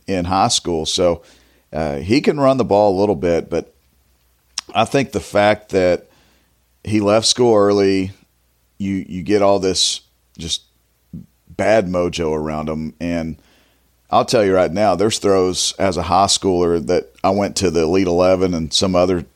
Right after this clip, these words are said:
showcase camps that I saw him make, and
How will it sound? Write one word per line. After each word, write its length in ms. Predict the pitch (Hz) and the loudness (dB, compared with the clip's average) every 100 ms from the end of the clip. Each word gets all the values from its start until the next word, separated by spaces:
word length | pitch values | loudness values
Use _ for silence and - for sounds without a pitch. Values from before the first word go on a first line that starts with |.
| _ | _
showcase 520 | - 104 95 98 90 | -4 0 2 0 0
camps 340 | - 98 95 - | -2 -2 -2 -2
that 100 | 87 | 0
I 120 | 107 | 2
saw 200 | - 101 | 2 0
him 180 | 95 87 | 0 0
make, 300 | 87 92 87 | 0 0 -2
and 260 | 80 80 | -6 -8